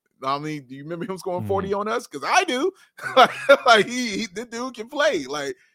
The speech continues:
Speaker 1: he is not no kind of punk. He is, he is serious business out there. So I'm not concerned. It just, when I saw it, I was like, "Yeah, he's not ready yet. Not yet." You know, he still, I said, give him a couple games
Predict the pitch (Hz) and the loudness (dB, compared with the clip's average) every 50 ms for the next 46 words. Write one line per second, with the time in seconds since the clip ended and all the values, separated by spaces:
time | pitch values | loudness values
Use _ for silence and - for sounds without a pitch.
0 | _ _ - 240 240 226 208 196 180 180 196 190 165 147 160 190 226 240 - 175 | _ _ -4 -4 -4 -4 -2 0 2 2 0 0 -2 2 4 4 4 4 2 -2
1 | 165 175 190 214 226 - 339 339 269 - - - 254 240 196 180 180 180 - 185 | -2 -2 -2 -2 0 0 0 0 0 -2 -4 -6 -8 -6 -4 -6 -6 -6 -6 -6
2 | 247 214 208 - - 175 175 185 202 214 202 180 226 269 359 - 180 143 147 - | -6 -6 -6 -2 0 0 0 0 0 -4 -6 -6 -4 -2 -2 -2 -2 -6 -6 -4
3 | 135 117 107 - - 101 90 - - _ _ _ _ _ _ _ _ - - 202 | -6 -6 -6 -8 -10 -10 -10 -10 -12 _ _ _ _ _ _ _ _ -6 0 4
4 | 196 190 196 185 180 165 - - _ _ _ _ _ _ _ _ _ _ _ _ | 6 6 6 6 4 2 -2 -6 _ _ _ _ _ _ _ _ _ _ _ _
5 | - 165 196 214 220 220 220 214 214 - 208 180 156 - 175 190 196 - 190 185 | 2 4 4 4 6 6 4 4 4 2 -2 -4 -2 0 0 0 2 4 4 4
6 | 180 - 185 175 - - _ 151 170 175 175 170 - - 202 185 185 185 185 190 | 4 4 2 2 0 -6 _ -4 -2 0 0 0 2 4 6 6 6 6 4 2
7 | 175 175 165 170 170 165 165 160 185 190 180 180 175 170 - _ - 190 214 214 | 0 -2 0 2 2 2 2 0 0 0 2 2 2 0 -4 _ -8 -8 -6 -4
8 | 196 185 185 160 131 139 127 123 120 113 117 113 113 107 - _ _ _ _ _ | 0 0 0 0 0 -2 -4 -4 -6 -8 -8 -8 -8 -10 -12 _ _ _ _ _
9 | _ _ 156 156 180 202 220 160 160 151 127 - - - 131 160 165 156 147 151 | _ _ -6 0 2 2 2 2 0 -2 -4 -4 -6 -8 -6 -2 0 0 0 -2
10 | 170 175 - - - 202 202 190 165 - - 180 214 - 190 196 175 160 165 190 | -2 -6 -10 -4 -2 0 0 -2 -2 -4 -4 -4 -2 0 0 0 0 2 0 0
11 | 190 208 196 180 175 - 190 175 - 151 147 113 135 139 147 151 151 - 180 - | 0 -2 -4 -6 -4 -4 -4 -4 -4 -8 -10 -8 -8 -8 -8 -8 -10 -12 -14 -16
12 | - | -20